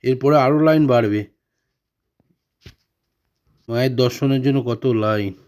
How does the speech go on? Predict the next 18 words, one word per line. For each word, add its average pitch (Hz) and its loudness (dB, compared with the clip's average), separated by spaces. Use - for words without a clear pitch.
এই 135 0
লাইনটা 131 0
এইখান 131 -2
দিয়ে 135 -2
সোজা 127 -2
চলে 127 -2
যাবে, 131 -2
যেতে 123 0
যেতে 135 0
মায়ের 123 -2
মন্দিরের 117 0
দিকে 117 -2
ঢুকবে। 101 -10
দেখো 117 -4
কত 117 -6
ভক্তরা 117 -4
বসে 110 -4
রয়েছে। 104 -6